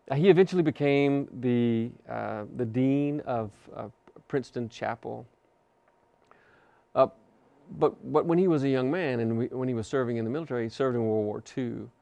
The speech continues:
and he became a, a, a prisoner of war in, in a Japanese prisoner of war camp, uh, during World War Two, and he was there,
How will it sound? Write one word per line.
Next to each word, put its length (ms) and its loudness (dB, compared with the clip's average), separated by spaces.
and 80 0
he 60 4
became 280 4
a, 260 -2
a, 220 -4
a 80 -6
prisoner 440 2
of 340 -2
war 500 2
in, 280 -4
in 100 -8
a 60 -2
Japanese 720 2
prisoner 480 -4
of 100 -10
war 280 -2
camp, 440 -20
uh, 80 -6
during 340 0
World 240 2
War 160 -4
Two, 300 -2
and 100 -2
he 140 0
was 200 -2
there, 440 0